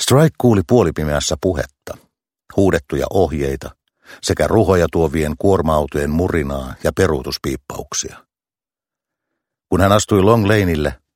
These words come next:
hänestä tuli yksi monista lämpimästi pukeutuneista miehistä, jotka liikkuivat määrätietoisesti maanantajaamun asioillaan. Huomioväritäkkeihin sonnustautunut joukko lähettejä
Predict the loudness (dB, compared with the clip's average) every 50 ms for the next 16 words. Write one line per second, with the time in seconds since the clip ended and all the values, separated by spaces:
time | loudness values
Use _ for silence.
0 | _ _ _ _ _ _ _ -2 0 0 0 0 -2 -2 0 0 0 0 0 -2
1 | 0 0 0 2 2 2 0 0 -2 -4 -2 0 0 0 0 0 -2 -2 -2 -4
2 | -4 -6 -8 -6 -6 -6 -4 -4 -4 -4 -4 -4 -4 -4 -4 -4 -4 -2 0 0
3 | 0 -2 -2 -6 -8 -8 -10 -12 -12 _ _ _ _ _ _ -6 -6 -4 -2 -2
4 | 0 0 0 -2 -2 -2 -2 -2 -2 -2 -2 0 0 2 2 0 0 -2 -2 -4
5 | -2 -2 -2 -2 -2 -4 -6 -8 -8 -6 -4 0 0 0 0 0 -2 -2 -2 -2
6 | 0 0 0 0 -2 -2 -2 -4 -4 -6 -8 -10 -12 -12 -12 -12 -12 -14 -14 -18
7 | _ _ _ _ _ _ _ _ _ _ _ _ _ _ _ _ _ _ _ _
8 | _ _ _ _ _ _ _ _ _ _ _ _ _ _ _ _ _ 2 4 4
9 | 4 4 4 4 4 4 2 2 2 2 0 -2 0 0 0 0 2 0 0 0
10 | 0 2 2 2 0 -2 0 0 0 0 0 -2 -2 -2 0 0 2 2 2 0
11 | -2 0 0 2 2 2 0 -2 -4 _ -8 -6 -6 -6 -8